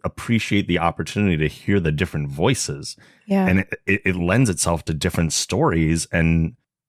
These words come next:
Speaker 1: exposure to more cultures
Speaker 2: And
Speaker 1: and,
Speaker 2: even
Speaker 1: like,
Speaker 2: different types of storytelling, too.
Speaker 1: Yes. And I like all of that.
Speaker 2: So the other book that I'm reading, which is a fiction, so I've got, like, one nonfiction
Speaker 1: Mm-hmm.
Speaker 2: and one fiction going.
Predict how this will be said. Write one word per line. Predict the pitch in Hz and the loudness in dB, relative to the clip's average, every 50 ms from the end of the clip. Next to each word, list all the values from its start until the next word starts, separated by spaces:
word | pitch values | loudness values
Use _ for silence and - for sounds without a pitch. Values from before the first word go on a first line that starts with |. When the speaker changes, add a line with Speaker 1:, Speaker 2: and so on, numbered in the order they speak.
| - 107 | -6 -6
Speaker 1:
exposure | 95 - - - 107 104 104 98 107 | -2 -2 -2 0 2 2 2 2 2
to | 98 92 | 2 2
more | 92 90 85 | 2 2 0
cultures | 80 - - 139 165 180 - - - 85 80 78 78 - | -2 -4 -4 -2 -2 -2 -2 0 0 0 0 0 0 0
Speaker 2:
And | 196 202 | 2 4
Speaker 1:
and, | - | 4
Speaker 2:
even | 85 85 - | 4 4 4
Speaker 1:
like, | - | 2
Speaker 2:
different | 254 208 202 185 - | 2 2 0 -2 -2
types | - - 175 180 175 - - | 0 0 0 0 0 -2 -8
of | 165 156 | -8 -8
storytelling, | - - - 165 165 196 262 277 - - 165 160 147 147 151 - | -8 -6 -6 -4 -2 -2 -2 -2 -4 -6 -6 -4 -4 -4 -4 -6
too. | - - - 117 123 | -4 0 2 4 4
Speaker 1:
Yes. | 165 190 233 220 233 185 120 - - - - - - - | 6 6 6 4 4 4 4 2 0 0 0 -4 -6 0
And | - 113 139 | 2 4 4
I | 165 147 | 4 4
like | 117 139 185 190 165 - - | 4 4 2 2 2 0 0
all | - 143 190 214 226 | 0 2 4 4 4
of | 220 165 110 | 2 2 2
that. | 90 78 71 65 69 - - - _ _ _ _ _ _ | 0 0 0 0 -4 -8 -10 -20 _ _ _ _ _ _
Speaker 2:
So | _ - - 233 | _ 0 0 0
the | 208 196 220 214 202 - - | 4 4 4 4 4 2 2
other | - 247 269 277 320 294 | 2 2 4 4 2 2
book | 185 - 160 - - | 2 2 0 -2 -2
that | - - 175 | -4 -2 -2
I'm | 170 165 170 175 | 0 0 0 -2
reading, | 175 170 175 - - 147 196 202 202 185 | -2 -2 -2 -2 -2 0 0 -2 -2 -2
which | - 190 175 175 - | 0 0 0 0 2
is | 185 170 160 160 - - | 2 2 2 2 -2 -4
a | - 165 | -6 -6
fiction, | - - - 208 - - - 165 156 165 180 | -4 -2 -2 -2 -2 0 -2 0 0 0 0
so | - 175 | 0 0
I've | 170 185 | 0 2
got, | 180 175 - - | 2 0 2 2
like, | 185 180 - | 0 0 2
one | 196 202 196 196 | 2 2 4 4
nonfiction | 196 190 190 190 - 110 107 143 | 4 4 4 4 4 4 4 6
Speaker 1:
Mm-hmm. | 185 | 4
Speaker 2:
and | 185 170 170 | 4 4 4
one | 170 165 175 | 2 2 2
fiction | - 190 208 - - 170 170 | 2 0 0 0 -2 -2 0
going. | 175 170 165 175 185 196 | 2 2 2 2 2 0